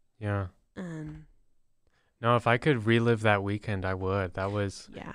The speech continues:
Speaker 1: like you said, so many, like, chill, restful, like, just hanging out at Jake's house.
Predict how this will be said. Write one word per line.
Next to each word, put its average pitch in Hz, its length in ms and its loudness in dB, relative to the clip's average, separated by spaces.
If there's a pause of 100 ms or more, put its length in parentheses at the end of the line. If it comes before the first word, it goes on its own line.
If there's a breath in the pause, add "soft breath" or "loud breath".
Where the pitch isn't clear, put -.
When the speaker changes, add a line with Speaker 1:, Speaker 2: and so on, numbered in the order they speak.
Speaker 1:
like 113 180 -4
you 113 100 2
said, 117 280 0
so 117 180 2
many, 104 120 2
like, 104 380 -2
chill, 117 460 4
restful, 110 760 2
like, 104 220 -6
just - 200 -8
hanging 147 420 -2
out 127 320 0 (320 soft breath)
at 107 120 -4
Jake's 110 300 -2
house. 110 540 -4